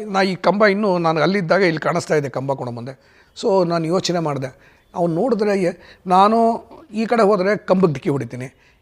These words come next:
ಇಲ್ಲ ಈ ಕಡೆ ಹೋದರೆ ಕಂಬಕ್ಕೆ ಡಿಕ್ಕಿ ಹೊಡಿತೀನಿ, ಎಡ ಬಡ ಎರಡರಲ್ಲೂ ಕಂಬ ಇದೆ. ಇನ್ನೇನು ಆದಷ್ಟು ಲಾರಿ ಬರ್ತಿರುವಾಗ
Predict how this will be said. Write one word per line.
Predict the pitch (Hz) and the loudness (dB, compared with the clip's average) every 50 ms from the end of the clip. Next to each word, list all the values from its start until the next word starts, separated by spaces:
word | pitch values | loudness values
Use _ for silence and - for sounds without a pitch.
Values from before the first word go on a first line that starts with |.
| _ _ - | _ _ -4
ಇಲ್ಲ | 214 247 | -2 -2
ಈ | 254 226 175 226 262 | 0 0 0 -2 -2
ಕಡೆ | 202 269 247 | 0 2 4
ಹೋದರೆ | 233 226 226 185 196 202 220 | 6 6 6 4 2 0 0
ಕಂಬಕ್ಕೆ | 220 - - 190 175 180 170 | -2 -2 -2 2 2 2 2
ಡಿಕ್ಕಿ | 135 127 - - | 2 -2 -4 -6
ಹೊಡಿತೀನಿ, | 123 117 113 107 - 117 135 151 - _ _ _ _ _ _ - | -8 -8 -8 -10 -10 -10 -10 -12 -14 _ _ _ _ _ _ -4
ಎಡ | - 151 185 220 226 202 | 0 4 6 6 6 6
ಬಡ | 190 202 | 6 4
ಎರಡರಲ್ಲೂ | 208 196 165 160 170 190 190 208 220 233 240 226 | 4 4 4 4 4 2 2 2 0 0 0 0
ಕಂಬ | - 180 156 156 160 131 | -2 -2 -2 -2 -2 -2
ಇದೆ. | 123 117 113 139 180 - - _ _ _ _ _ | -2 -4 -8 -10 -12 -14 -18 _ _ _ _ _
ಇನ್ನೇನು | 196 202 202 175 170 170 196 233 247 247 240 220 202 220 - - - - - | -6 -4 -2 -2 -2 -2 -4 -4 -2 -2 -2 -4 -4 -6 -10 -16 -20 -8 -4
ಆದಷ್ಟು | - 147 202 220 202 277 220 - - - - - 277 | 0 0 2 2 2 2 2 0 -2 -6 -4 -2 0
ಲಾರಿ | 240 196 170 170 190 196 | 2 4 6 6 6 4
ಬರ್ತಿರುವಾಗ | 226 170 170 165 151 - 196 151 147 143 127 107 107 | 2 2 2 0 0 0 -2 -2 0 0 -2 -4 -6